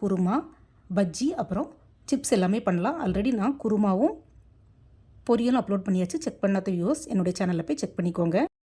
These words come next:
So சமையலுக்கு யூஸ் பண்ணது போக இவ்வளோ தான் மிஞ்சி இருக்குது. இதுல தான் நான் இன்னைக்கு பஜ்ஜி சுட போறேன். ஃபர்ஸ்ட் இந்த பஜ்ஜிக்கு நம்ம பேட்டர் ரெடி பண்ணி எடுத்துக்கலாம்.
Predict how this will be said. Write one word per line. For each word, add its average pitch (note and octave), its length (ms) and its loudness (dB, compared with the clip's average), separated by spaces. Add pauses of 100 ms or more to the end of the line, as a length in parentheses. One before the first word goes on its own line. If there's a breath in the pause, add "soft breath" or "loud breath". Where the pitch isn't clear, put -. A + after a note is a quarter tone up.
(460)
So C#4 200 0
சமையலுக்கு A#3+ 360 0
யூஸ் - 140 -6
பண்ணது G3 260 2
போக C#4+ 280 2
இவ்வளோ F#3+ 200 4
தான் G#3+ 140 4
மிஞ்சி F#3 180 0
இருக்குது. F#3 260 -2 (140)
இதுல F#3+ 200 2
தான் B3+ 100 2
நான் F#3+ 80 2
இன்னைக்கு E3+ 240 -2
பஜ்ஜி F3 240 -2
சுட F3 180 0
போறேன். F#3 240 0 (1120)
ஃபர்ஸ்ட் C4 300 -2
இந்த G3+ 180 2
பஜ்ஜிக்கு G3 340 -2
நம்ம G3+ 200 2
பேட்டர் F#3 260 0
ரெடி F3 160 -4
பண்ணி F3+ 160 2
எடுத்துக்கலாம். F3+ 440 -4